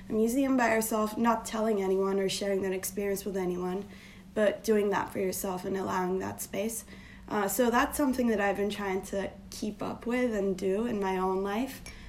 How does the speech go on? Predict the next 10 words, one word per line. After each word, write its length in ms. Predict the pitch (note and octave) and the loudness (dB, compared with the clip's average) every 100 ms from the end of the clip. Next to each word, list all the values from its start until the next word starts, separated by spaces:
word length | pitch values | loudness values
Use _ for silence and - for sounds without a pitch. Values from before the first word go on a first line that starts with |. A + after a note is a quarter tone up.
| - | -8
Um, 540 | G#3+ A3 G3+ G3+ G#3 - - - - - - | 2 4 4 2 -2 -8 -14 -16 -16 -18 0
I 160 | A#3 | 4
also 580 | A#3 B3 D4 F4 E4 D#4+ - | 6 4 4 4 4 2 2
am 260 | A#3+ A#3 | 2 4
very 220 | A3 G#3 G#3 | 4 2 0
social. 540 | - G3 F#3+ G#3 G3 | -2 -4 -4 -4 -4
So 420 | F#3+ - F3 - - | -4 0 0 -2 -2
I 160 | G#3+ A3 | 2 4
grew 220 | G#3+ A3+ | 6 6
up 240 | A3 G#3+ | 6 0